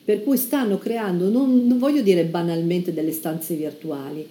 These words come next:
ma proprio degli ambienti di scambio, quindi vi consiglio di andarli a vedere. Un lavoro molto, molto importante lo sta facendo Google attraverso il suo lavoro sull'arte,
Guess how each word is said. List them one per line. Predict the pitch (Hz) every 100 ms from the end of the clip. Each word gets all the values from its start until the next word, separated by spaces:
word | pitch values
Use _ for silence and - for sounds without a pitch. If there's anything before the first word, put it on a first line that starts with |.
| - - 202
ma | 220
proprio | 294 311
degli | 202 202 208
ambienti | 214 214 240 247 240
di | 180
scambio, | 175 - 147 143 147 160
quindi | 226 208
vi | 180 190
consiglio | - 226 233 - 185 165 175
di | 170
andarli | 160 156 151
a | 147
vedere. | 151 139 143 147 - - - - - -
Un | 208
lavoro | 233 247 294 247
molto, | 208 233 311 262 190 165
molto | 175 233 226
importante | 175 - 185 - 175 151 147 143 165 165
lo | 180
sta | 180 226
facendo | 208 214 208 170 156 160 160 185 180 - - -
Google | - 269 180 156 143 147 139 -
attraverso | 185 175 185 175 165 160 - 185 -
il | 190
suo | 180 175 170 180 180
lavoro | 180 175 170 170 170
sull'arte, | - 175 170 190 143 - - 147